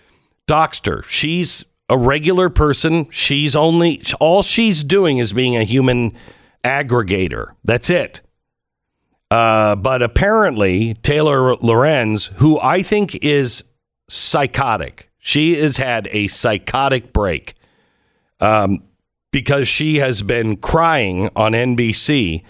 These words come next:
complaining about threats and online bullying that she claims has targeted her. Um, and she said,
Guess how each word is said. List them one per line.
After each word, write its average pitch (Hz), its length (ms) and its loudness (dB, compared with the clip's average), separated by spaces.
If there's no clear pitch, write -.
complaining 151 580 2
about 107 420 0
threats 143 640 -2
and 110 220 -4
online 131 680 2
bullying 110 840 0
that 110 180 0
she 180 320 -2
claims 92 640 0
has 123 260 -4
targeted 131 600 0
her. 73 340 -4
Um, 107 520 0
and 123 260 -4
she 127 240 -2
said, 113 580 -2